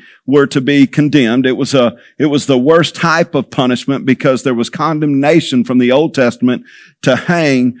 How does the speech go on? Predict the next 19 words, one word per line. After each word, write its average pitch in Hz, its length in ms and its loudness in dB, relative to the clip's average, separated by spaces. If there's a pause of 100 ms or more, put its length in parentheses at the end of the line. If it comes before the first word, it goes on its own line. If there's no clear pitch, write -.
(140)
or 123 120 -4
to 131 80 0
be 127 140 2
hanged 127 680 -2 (180)
from 127 380 0
a 120 160 2
tree. 120 720 -4 (1300)
And 110 120 0
he's 127 140 2
hanging 165 360 0
on 147 140 0
this 127 140 -2
tree 165 240 -2
and 123 80 2
he 117 40 2
says, 117 260 -2
"It 123 120 0
is 110 100 -2
finished." - 480 -8